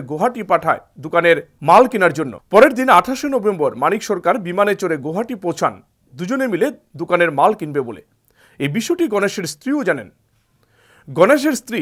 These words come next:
শিলুচন্দ্র রায় লস্কর উদিপুর মহিলা থানায় কনস্টেবল হিসাবে কর্মরত।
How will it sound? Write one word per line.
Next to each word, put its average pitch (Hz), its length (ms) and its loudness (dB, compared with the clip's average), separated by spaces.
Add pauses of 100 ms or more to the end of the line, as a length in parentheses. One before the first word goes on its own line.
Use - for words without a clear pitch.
(160)
শিলুচন্দ্র 247 500 -4 (140)
রায় - 180 4 (120)
লস্কর - 360 2 (200)
উদিপুর 170 320 -4 (120)
মহিলা 254 340 -2
থানায় 202 320 0
কনস্টেবল 214 500 -4
হিসাবে 156 240 -6 (100)
কর্মরত। 160 360 -2